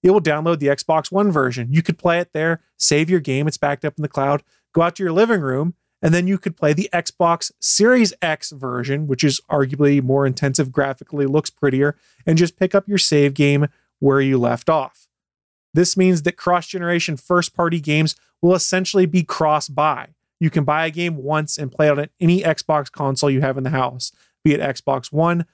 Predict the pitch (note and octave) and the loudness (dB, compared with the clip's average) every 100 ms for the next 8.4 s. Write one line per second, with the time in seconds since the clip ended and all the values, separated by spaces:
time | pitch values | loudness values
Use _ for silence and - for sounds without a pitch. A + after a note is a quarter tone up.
0 | _ - F3+ - F#3 - D#3+ D#3 - - | _ -4 -4 -2 -6 -4 0 0 -2 -6
1 | - - D3+ D3+ D3 - C#3 C3+ - D#3 | -4 0 2 0 -2 -4 -4 -4 -4 -4
2 | D3+ D3 D3+ C#3 C#3 - C3 A#2+ C#3 B2+ | -2 0 2 2 0 0 -4 -4 -6 -6
3 | - - _ _ _ _ _ D3 G3 C#4+ | -12 -16 _ _ _ _ _ 0 2 0
4 | B3+ C4+ D4 D4 D4 D#4 B2+ - _ _ | -4 -2 -2 0 4 4 2 -6 _ _
5 | _ _ _ _ - F3+ A#3 C4+ D3+ C3 | _ _ _ _ -4 0 0 0 0 0
6 | F#3+ A#3 - A3 A3+ G#3+ G#3+ G3+ G#3 G#3 | 0 0 -2 -2 0 0 2 2 2 2
7 | F#3+ D#3 D#3 E3 - E3+ F3 - E3+ D#3+ | 0 0 0 0 0 -2 -2 -4 -2 0
8 | F#3 F3+ C3+ B2+ | 2 0 -4 -8